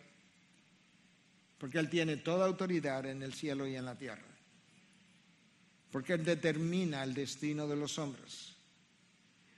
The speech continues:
Porque Él, Él ejerce señorío sobre to-, tronos, dominios, poderes, autoridades. Porque en Él subsisten todas las cosas.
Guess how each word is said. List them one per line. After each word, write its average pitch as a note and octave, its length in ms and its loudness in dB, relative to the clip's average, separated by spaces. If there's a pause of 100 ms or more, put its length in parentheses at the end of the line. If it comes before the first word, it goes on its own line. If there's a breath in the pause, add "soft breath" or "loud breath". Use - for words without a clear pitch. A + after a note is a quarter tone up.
(140 soft breath)
Porque F3 400 4
Él, F#3+ 80 2
Él F#3+ 320 2
ejerce G3 520 4
señorío F3 580 2
sobre D3+ 300 -2
to-, F#3+ 400 -2
tronos, F3+ 400 0
dominios, D#3 460 0
poderes, D#3+ 720 0
autoridades. C#3 920 0 (1080 soft breath)
Porque E3+ 400 6
en E3 240 4
Él A3 260 8
subsisten D3+ 1600 2 (100)
todas F#3 280 4
las E3+ 200 0
cosas. - 600 -8